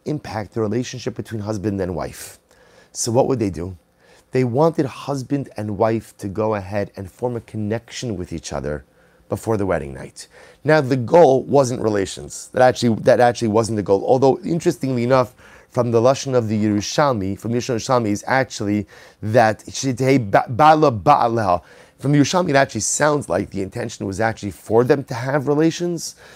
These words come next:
but the Gemara just seems to indicate that the intention was that they should have a connection with each other, that there should be a, re-,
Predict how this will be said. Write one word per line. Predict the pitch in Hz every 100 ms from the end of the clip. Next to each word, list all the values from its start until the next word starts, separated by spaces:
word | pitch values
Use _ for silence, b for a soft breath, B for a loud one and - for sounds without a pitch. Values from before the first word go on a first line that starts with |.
| B B
but | 113 135 - _ _
the | 156 147
Gemara | 160 190 160
just | 147
seems | 151 143
to | - 120
indicate | - 147 135 120 104 92 -
that | 117 117 117 -
the | 117 123
intention | 123 113 208 175 175 - 117
was | 95 98 95
that | - 123
they | 131
should | 117
have | 127 120
a |
connection | - 123 117 127 - - -
with | -
each | 64 -
other, | 64 58 - b b b
that | 135 127
there | 123
should | 131
be | 131 147
a, | 120
re-, | 120